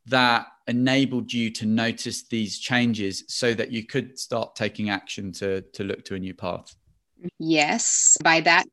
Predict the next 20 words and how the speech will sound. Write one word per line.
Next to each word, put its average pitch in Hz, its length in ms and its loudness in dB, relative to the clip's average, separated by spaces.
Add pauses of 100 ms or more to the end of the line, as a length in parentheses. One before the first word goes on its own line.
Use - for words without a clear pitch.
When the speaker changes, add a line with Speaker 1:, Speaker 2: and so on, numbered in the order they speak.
(120)
Speaker 2:
time, 196 840 4
I 170 100 4
would 175 160 4
have 190 140 0
been 180 160 2
spending 180 440 2
time, 165 600 0
not 220 220 4
necessarily 226 520 4
calling 185 540 4
it 175 160 2
meditation, 180 800 4
because 185 260 2
I 180 80 4
think 220 260 0
the 185 80 0
minute 185 320 2
we 175 140 0
do 190 320 4
that, 165 300 4